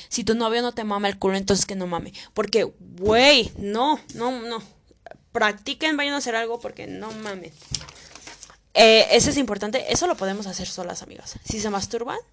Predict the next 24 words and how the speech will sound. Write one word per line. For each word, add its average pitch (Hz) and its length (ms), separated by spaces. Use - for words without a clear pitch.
eso 208 180
se 208 100
puede 202 200
hacer 196 200
solas. - 460
Créanme, 233 580
lo 190 100
he 190 40
hecho. 196 180
Luego 247 180
tenemos 233 280
el 202 100
punto 196 320
G, 208 340
que - 240
está 202 380
adentro 220 920
de 311 80
tu 320 160
vagina, 294 640
enfrente 208 480
de 220 120
las 180 220
paredes. 180 640